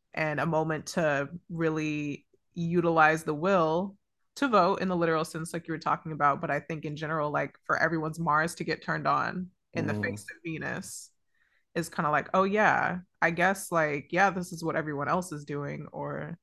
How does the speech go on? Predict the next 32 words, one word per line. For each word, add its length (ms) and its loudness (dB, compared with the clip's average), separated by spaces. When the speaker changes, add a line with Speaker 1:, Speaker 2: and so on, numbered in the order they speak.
Speaker 1:
this 140 -8
is 100 -8
what 120 -4
everyone 320 -4
else 280 0
thinks. 460 -10
But 340 2
what 120 0
do 100 2
I 140 8
think? 440 -4
How 100 4
do 100 2
I 160 6
feel?" 640 -4
And 560 -4
even 300 0
though 300 4
we 180 -4
have 300 0
to 140 -2
exist 920 -2
as 260 6
a 40 -4
collective, 920 0
like, 400 0
how 380 4
do 140 0
I 160 4
still 360 -4
maintain 800 -6
my 600 0